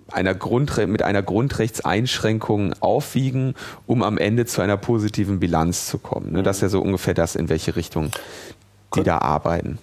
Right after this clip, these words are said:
Speaker 2: kurze Anmerkung, dass wir, äh, Leute nicht verwirren, weil du meintest, hier Vorratsdatenspeicherung sei ja am zweiten März gekippt worden. Das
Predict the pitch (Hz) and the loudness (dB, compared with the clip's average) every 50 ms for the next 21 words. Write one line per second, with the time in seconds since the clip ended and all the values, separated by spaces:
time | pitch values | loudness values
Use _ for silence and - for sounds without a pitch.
0 | - - - 160 151 - 147 123 131 147 143 135 131 131 127 - 120 117 117 117 | -10 -2 -2 -2 2 4 4 4 4 4 4 4 4 2 2 0 0 0 0 2
1 | - 117 104 104 104 101 92 - 85 98 98 90 101 110 113 107 104 110 107 - | 2 2 4 4 4 4 2 2 2 0 2 4 2 2 2 0 -2 -4 -4 -4
2 | - 101 90 101 110 110 104 98 95 92 90 87 87 90 92 90 90 - - - | -6 -4 0 0 0 0 0 0 0 0 0 0 0 -2 -2 -2 -2 -4 -2 -4
3 | 90 87 85 - - 101 101 95 - - - 90 - 92 - - 101 95 92 - | -4 -4 -4 -2 -2 0 0 0 0 2 2 2 0 -2 -2 0 0 0 0 0
4 | 90 87 92 90 92 90 95 98 95 92 85 71 90 92 - - - 95 104 - | -4 -4 -4 -2 0 0 2 2 2 2 0 0 -2 -4 -4 0 2 2 2 2
5 | - 92 90 92 101 - - - - - - - - - - - 120 120 120 123 | -2 -2 0 2 2 0 0 -6 -10 -12 -4 -4 -4 -4 0 2 2 2 2 0
6 | 120 113 - 107 - - - - | -2 -4 -4 -6 -6 -6 -8 -10